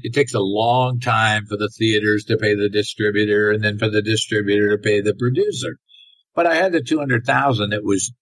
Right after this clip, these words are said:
due me. So I called the guy and I said, uh, I called him on, like, a Wednesday, and the two hundred thousand was due the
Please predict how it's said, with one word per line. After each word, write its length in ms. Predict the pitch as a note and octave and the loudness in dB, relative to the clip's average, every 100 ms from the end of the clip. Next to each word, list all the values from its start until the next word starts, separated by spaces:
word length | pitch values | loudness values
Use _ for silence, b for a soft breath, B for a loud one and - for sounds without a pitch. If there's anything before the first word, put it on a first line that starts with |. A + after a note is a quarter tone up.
| C#3+ | -4
due 160 | A3 F#3 | -2 -2
me. 160 | - _ _ _ - | -6 _ _ _ -8
So 120 | - | 0
I 120 | D#3 | 0
called 320 | B2 F#3 G#3+ | 2 0 2
the 80 | E3 | 0
guy 540 | G#2 G2 F#2 F#2+ G#2 C3 | 0 2 2 0 0 0
and 120 | G#2+ | 0
I 160 | G#2 G2+ | 0 0
said, 580 | - - G#2+ G2+ F#2+ F#2 | -2 -2 2 2 0 -2
uh, 380 | F#2 E2+ F2 - - - _ _ _ | 0 2 0 -2 -8 -14 _ _ _
I 140 | - A2 | -4 -2
called 280 | - D3 C3+ | 0 2 2
him 100 | B2 | 0
on, 120 | A#2 | 0
like, 240 | G#2+ A2+ | 0 0
a 80 | G2+ | -2
Wednesday, 1000 | F#2 G2 B2+ C3+ A#2+ B2 F2 D#2+ D2+ F#2+ | 0 0 0 0 -2 -4 -4 -4 -6 -6
and 160 | F#2 F#2+ | -6 -6
the 60 | |
two 160 | - C#3 | -2 0
hundred 240 | B2 - | 2 0
thousand 460 | A#2+ G#2+ G#2 G2 F#2 | 0 2 2 0 0
was 200 | F2+ E2+ | 0 0
due 240 | F#2+ G2+ | -2 0
the 140 | F2 | 0